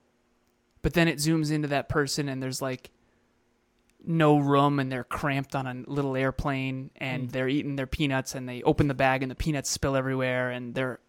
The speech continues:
Speaker 1: the plane is hot and maybe the person next to them is sweating and smells. The point that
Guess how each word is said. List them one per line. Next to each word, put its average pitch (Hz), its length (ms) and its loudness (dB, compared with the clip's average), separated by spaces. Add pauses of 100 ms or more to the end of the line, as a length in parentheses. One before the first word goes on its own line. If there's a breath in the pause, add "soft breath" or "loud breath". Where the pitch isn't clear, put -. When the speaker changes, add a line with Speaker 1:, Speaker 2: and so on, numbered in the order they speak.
(160)
Speaker 1:
the 117 240 -10 (120)
plane 147 280 2
is 139 140 -2
hot 135 440 2
and 127 180 -8 (380 loud breath)
maybe 139 260 2
the 131 100 -2
person 139 320 2
next 131 180 -4
to 151 80 -8
them 131 140 -6
is 127 80 -8
sweating 131 360 -4
and 131 120 -6
smells. 123 560 -6 (3250 soft breath)
The 165 100 4
point 196 400 2
that 165 240 2